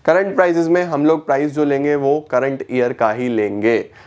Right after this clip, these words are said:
क्वांटिटी तो हमेशा करंट ईयर की होती है, प्राइस में डिफरेंशिएटिंग फैक्टर आता है, ठीक है। दूसरी बात,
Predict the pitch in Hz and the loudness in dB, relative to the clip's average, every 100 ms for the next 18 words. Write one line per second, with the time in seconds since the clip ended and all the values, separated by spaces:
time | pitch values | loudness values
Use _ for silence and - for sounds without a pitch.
0 | - 135 135 139 156 185 214 220 220 185 | -4 0 0 -2 -2 0 0 0 -2 -2
1 | 156 131 123 110 104 104 - - 180 233 | -2 -2 -4 -4 -6 -6 -10 -2 0 0
2 | 240 220 220 185 175 170 165 143 156 147 | 0 0 0 0 0 -2 -2 -2 -2 -4
3 | 110 - 139 104 - - _ _ 160 156 | -4 0 0 0 -6 -10 _ _ 0 2
4 | 208 - - - 156 170 214 214 214 | 0 -4 -20 -2 0 2 4 4 2